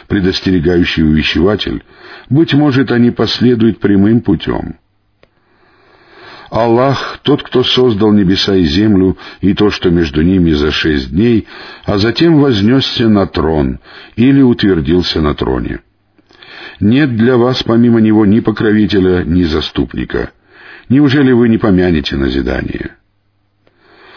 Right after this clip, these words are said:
Он управляет делами с неба до земли, а затем они опять восходят к нему в течение дня,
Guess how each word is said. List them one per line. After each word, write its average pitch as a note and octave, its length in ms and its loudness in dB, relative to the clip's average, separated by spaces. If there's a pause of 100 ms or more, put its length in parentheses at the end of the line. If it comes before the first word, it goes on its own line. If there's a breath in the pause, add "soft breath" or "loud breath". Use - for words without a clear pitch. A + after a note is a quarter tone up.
(180 loud breath)
Он A#2+ 200 0
управляет A#2 480 2
делами A2 420 0
с - 140 -4
неба G2 220 0
до F2+ 120 0
земли, F2+ 480 0 (280 loud breath)
а G#2 140 -4
затем C#3 400 0
они C3 160 2
опять B2+ 340 -2
восходят A#2 540 0
к - 80 -8
нему G#2 300 2
в F2+ 40 -6
течение F#2+ 540 0
дня, D2 380 -4